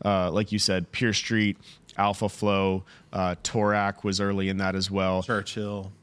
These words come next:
Speaker 1: Yeah, and th-, they, they came a little bit later, but, uh, and have, have still been around. The, um,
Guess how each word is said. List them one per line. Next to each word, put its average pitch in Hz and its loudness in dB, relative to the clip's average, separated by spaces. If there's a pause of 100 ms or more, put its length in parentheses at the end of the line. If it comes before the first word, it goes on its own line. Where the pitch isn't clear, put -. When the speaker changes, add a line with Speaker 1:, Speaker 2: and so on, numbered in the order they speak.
Speaker 1:
Yeah, 98 4
and 92 -4
th-, 87 -8
they, 110 2
they 117 2
came 110 0
a 104 0
little 101 0
bit 98 -4
later, 104 2
but, 92 -2
uh, 85 -4
and 101 -4
have, 92 -4 (200)
have 90 -6
still - -2
been 95 -2
around. 95 0 (360)
The, 110 4
um, 95 0